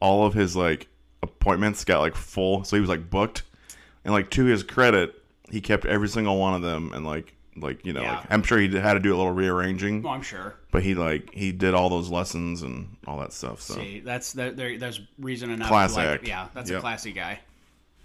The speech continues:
Speaker 1: True that.
Speaker 2: Good for him.
Speaker 1: All right, let's talk about
Speaker 2: I got my question for you.
Speaker 1: Oh, sorry.
Speaker 2: <laughs> It's okay.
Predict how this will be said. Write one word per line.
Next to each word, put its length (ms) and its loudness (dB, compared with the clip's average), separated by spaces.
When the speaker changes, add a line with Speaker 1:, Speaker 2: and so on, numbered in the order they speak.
Speaker 1:
True 160 -2
that. 300 0
Speaker 2:
Good 140 -6
for 140 -4
him. 380 -10
Speaker 1:
All 100 0
right, 260 6
let's 200 -2
talk 260 -2
about 500 4
Speaker 2:
I 40 -14
got 120 -12
my 120 -10
question 320 -14
for 120 -20
you. 200 -18
Speaker 1:
Oh, 220 -2
sorry. 280 -2
Speaker 2:
<laughs> 40 -8
It's 140 -8
okay. 260 -6